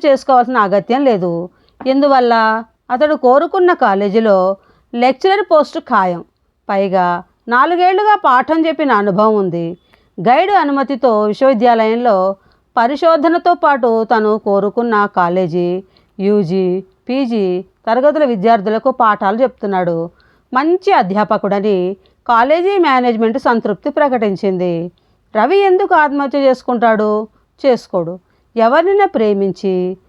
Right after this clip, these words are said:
ప్రేమలో విఫలమై ఆత్మహత్య చేసుకున్నాడనే వీలు లేదు. వెంటపడ్డ ఇద్దరు విశ్వవిద్యాలయంలో పరిశోధకురాళ్లను తన స్థితిగతులు చెప్పి ఒప్పించాడు.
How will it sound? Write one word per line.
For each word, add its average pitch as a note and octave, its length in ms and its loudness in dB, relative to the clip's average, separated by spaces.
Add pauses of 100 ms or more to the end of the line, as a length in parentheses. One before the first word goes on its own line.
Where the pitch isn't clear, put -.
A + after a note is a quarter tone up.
(220)
ప్రేమలో D#4+ 440 2
విఫలమై G3+ 720 -2 (320)
ఆత్మహత్య C#4+ 580 0
చేసుకున్నాడనే C4 1000 0
వీలు F3 360 -2
లేదు. G#3 540 0 (440)
వెంటపడ్డ F4+ 480 2
ఇద్దరు D#4+ 300 -2
విశ్వవిద్యాలయంలో A#3+ 880 0
పరిశోధకురాళ్లను G3+ 1160 -2 (440)
తన F4 160 0
స్థితిగతులు D#4 580 0
చెప్పి B3 300 -2
ఒప్పించాడు. F#3 800 -2